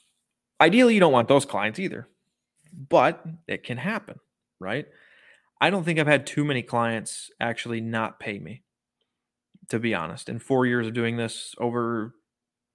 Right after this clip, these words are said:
over six hundred clients, I think I've only had one client not pay me, and I believe it's because, you know, they passed away.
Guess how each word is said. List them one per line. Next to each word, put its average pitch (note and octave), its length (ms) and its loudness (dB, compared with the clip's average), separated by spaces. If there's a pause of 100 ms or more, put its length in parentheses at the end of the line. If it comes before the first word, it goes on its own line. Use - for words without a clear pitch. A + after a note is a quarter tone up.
over C3+ 220 2
six B2 260 -4
hundred A#2+ 220 -2
clients, A#2 540 -2 (760)
I B2+ 80 0
think D#3 140 2
I've D3 120 4
only C#3 160 2
had B2 180 -2
one B2 300 0
client A#2 600 -2 (560)
not A#2 480 -2
pay D#3 220 -2
me, G3+ 260 -8 (920)
and A2 220 -2
I A2 180 -6 (220)
believe C#3 280 2
it's B2 100 -4
because, A#2 480 -4
you A2+ 60 -14
know, A2+ 80 -10
they A2 120 -8
passed A2+ 360 -4
away. G2+ 340 -4